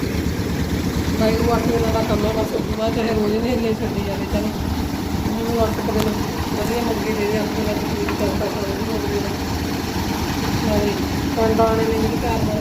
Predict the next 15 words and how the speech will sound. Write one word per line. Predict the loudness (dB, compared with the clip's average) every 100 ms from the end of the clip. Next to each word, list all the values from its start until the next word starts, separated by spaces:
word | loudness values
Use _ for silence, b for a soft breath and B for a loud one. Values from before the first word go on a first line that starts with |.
| 0
ਘਰੇ | 0 0
ਆ | 0
ਜਾਂਦੇ, | 0 0 0
ਹੁਣ | 0 2
ਤਾਂ | 2
ਉਹ | 4 2
ਕੰਮ | 2 2
ਹੋਇਆ | 2 2 2
ਪਿਆ, | 2 2
ਬਸ | 2 2 2
ਇਹ | 2 2
ਚੇਤ | 2 2 2 2
ਕਹਿੰਦੇ | 4 4 4
ਘਰੇ | 4 4
ਨਾ | 2